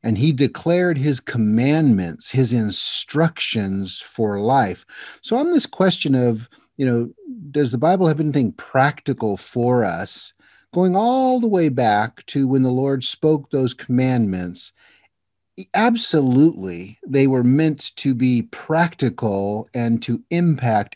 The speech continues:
every area of the lives of the individuals standing there at the mountain.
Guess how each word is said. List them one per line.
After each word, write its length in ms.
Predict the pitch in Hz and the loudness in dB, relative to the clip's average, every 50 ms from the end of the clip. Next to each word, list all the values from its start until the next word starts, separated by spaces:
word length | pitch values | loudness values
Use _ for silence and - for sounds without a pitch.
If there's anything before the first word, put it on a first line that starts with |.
| _ - | _ -2
every 640 | 185 202 214 180 139 123 120 117 110 110 113 - - | 0 0 0 0 -2 -2 -2 0 0 0 -2 -4 -2
area 520 | 147 160 175 190 180 165 127 104 98 95 98 | 0 0 0 2 2 2 2 0 0 -2 -4
of 260 | - 123 117 113 104 | -4 -4 -6 -4 -2
the 120 | 107 107 | -2 -2
lives 680 | 104 104 107 113 120 131 135 127 123 117 113 98 95 107 | -2 0 2 2 2 4 4 2 2 2 0 -2 -4 -4
of 100 | 110 95 | -4 -2
the 180 | 98 107 104 - | -2 -4 -4 -2
individuals 1120 | 117 117 117 113 104 104 92 107 120 123 110 110 104 92 87 85 82 82 90 - - - _ - - - - - _ _ | 0 2 2 2 2 0 0 2 0 0 0 -2 -6 -6 -6 -6 -6 -8 -8 -10 -12 -16 _ -20 -20 -20 -20 -20 _ _
standing 560 | - - - - 135 131 131 123 123 113 113 | -16 -8 -2 0 2 2 4 4 2 2 2
there 220 | 110 117 113 113 110 | 2 2 2 2 0
at 100 | 107 - | -2 -4
the 80 | 113 | -4
mountain. 760 | 101 101 110 113 117 127 127 120 120 - 101 85 82 85 85 | -2 0 0 2 2 2 2 0 0 -4 -8 -8 -8 -10 -12